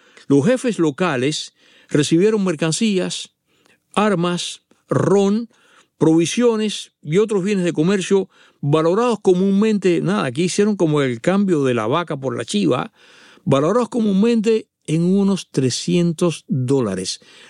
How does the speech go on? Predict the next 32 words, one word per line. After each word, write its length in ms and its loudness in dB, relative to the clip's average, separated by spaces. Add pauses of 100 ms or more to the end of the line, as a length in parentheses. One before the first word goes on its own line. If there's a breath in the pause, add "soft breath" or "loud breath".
No 140 4
dije 240 2
trescientos 500 -2
millones, 680 -2 (380 soft breath)
no 160 2
dije 220 2
trescientos 540 -2
mil, 280 -2
dije 320 0
trescientos 880 0
dólares. 680 -4 (920 soft breath)
Yo 260 2
sé 240 0
que 60 -2
esto 160 0
te 80 -2
va 140 2
a 40 0
resultar 400 0
risible, 600 -2 (600 soft breath)
pero 200 2
en 80 -2
aquella 420 2
época 400 -2
trescientos 540 0
dólares 680 -2 (540)
era 180 2
una 160 0
cantidad 400 0
considerable 460 0
de 80 2
dinero 500 0